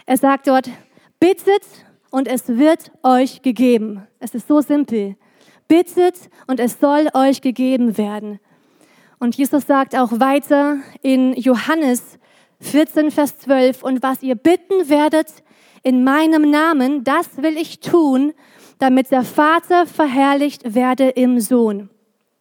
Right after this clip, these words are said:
Meine Frage für uns heute Morgen ist, wieso nicht anfangen, Gott um, um Großes zu bitten? Wieso nicht mit, mit Kühnheit,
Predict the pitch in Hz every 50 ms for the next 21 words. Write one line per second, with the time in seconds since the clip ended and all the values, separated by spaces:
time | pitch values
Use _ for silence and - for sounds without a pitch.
0 | _ _ _ _ _ _ _ _ _ _ _ _ - - - - _ - 240 247
1 | 247 240 - 269 262 277 277 311 - 285 254 294 294 - 247 269 269 - 285 254
2 | 254 254 254 254 262 254 262 247 - 233 240 254 220 - 285 285 302 311 311 -
3 | - 277 269 269 277 - - 269 262 262 262 262 269 262 - _ _ _ _ _
4 | _ 269 262 262 262 262 - - - _ _ _ - _ - 247 247 240 233 233
5 | 226 - _ _ 247 254 240 226 247 254 277 269 - 277 247 - - 262 208 -
6 | 233 226 226 - 233 220 233 247 214 285 294 302 302 311 294 - 285 269 254 -
7 | - - _ - - 254 - - - - 302 311 320 320 302 285 302 302 302 311